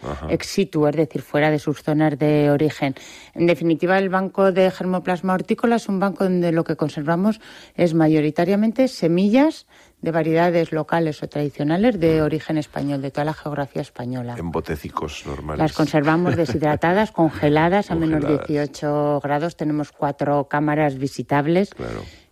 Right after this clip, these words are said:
Speaker 2: que están todos en frascos, en sus estanterías,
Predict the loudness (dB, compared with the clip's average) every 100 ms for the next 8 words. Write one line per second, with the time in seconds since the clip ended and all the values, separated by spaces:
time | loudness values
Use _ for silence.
0 | _ 0 2 2 0 0 2 0 -2 -2
1 | -4 -8 -8 -6 -4 -2 -4 -4 -6 -6
2 | -6 -8 -6 -4 -6 -6 -8 -8 -4 -2
3 | 0 2 2 2